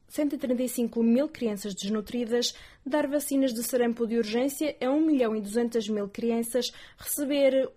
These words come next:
um milhão e quatrocentas mil pessoas em instalações de saúde do unicef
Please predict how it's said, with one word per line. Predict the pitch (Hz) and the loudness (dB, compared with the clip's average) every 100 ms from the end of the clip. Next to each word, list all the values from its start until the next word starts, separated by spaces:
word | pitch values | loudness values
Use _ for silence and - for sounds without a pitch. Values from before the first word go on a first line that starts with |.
| - | -2
um | 320 | 2
milhão | 330 320 262 262 311 | 4 4 4 2 0
e | 269 | -2
quatrocentas | - 247 - - 233 233 220 | -2 -4 -4 -4 -2 0 0
mil | 226 311 | 2 0
pessoas | 320 - 262 277 311 | -4 -2 2 4 2
em | 262 247 | 0 -2
instalações | 240 247 240 233 226 | 0 -2 -2 -2 -4
de | 208 | -4
saúde | 214 240 220 214 202 | -4 -4 -2 -4 -6
do | 190 | -4
unicef | 196 208 233 - 269 | -2 0 -2 -2 -2